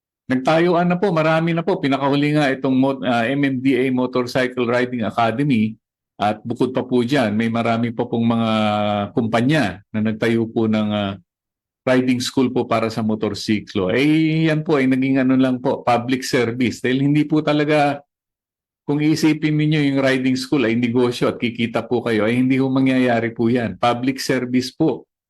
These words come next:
ang pagbibigay ng edukasyon at leksyon para po sa mga motorcyclist po natin.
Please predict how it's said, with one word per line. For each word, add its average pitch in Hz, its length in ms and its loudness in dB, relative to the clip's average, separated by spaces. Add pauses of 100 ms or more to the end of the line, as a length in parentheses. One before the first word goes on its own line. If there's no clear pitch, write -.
(220)
ang 113 160 -2
pagbibigay 120 720 0
ng 120 320 -2
edukasyon 113 640 -2
at - 160 -6
leksyon 110 480 -2
para 107 320 -2
po 117 80 0
sa 110 160 -4
mga 104 240 0
motorcyclist 104 880 -2
po 101 160 0
natin. 90 560 -4